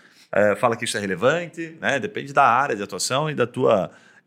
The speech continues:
do teu entendimento sobre ser certo ou ser errado. Mas eles falam o seguinte: fala, "Puta, nunca, é, deixe tão aberto assim, então, não, não, tem qualquer horário que você quiser." Acho que não precisa ser tão, né, tão vendedor assim, tão,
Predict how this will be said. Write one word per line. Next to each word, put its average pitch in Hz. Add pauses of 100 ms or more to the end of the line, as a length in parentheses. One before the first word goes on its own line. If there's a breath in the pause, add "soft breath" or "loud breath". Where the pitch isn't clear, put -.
(120)
do 107
teu 147
entendimento 123
sobre 107
ser 110
certo 107
ou 113
ser 113
errado. 107 (360 soft breath)
Mas 107
eles 110
falam 123
o -
seguinte: 113
fala, 101
"Puta, -
nunca, 147
é, -
deixe 120 (200)
tão 135
aberto 113
assim, 104
então, 110
não, 185
não, 277
tem 214
qualquer 196
horário -
que -
você 175
quiser." 117 (240 soft breath)
Acho -
que 151
não 156
precisa 156
ser 156
tão, 139
né, 139
tão 127
vendedor 123
assim, 107
tão, 107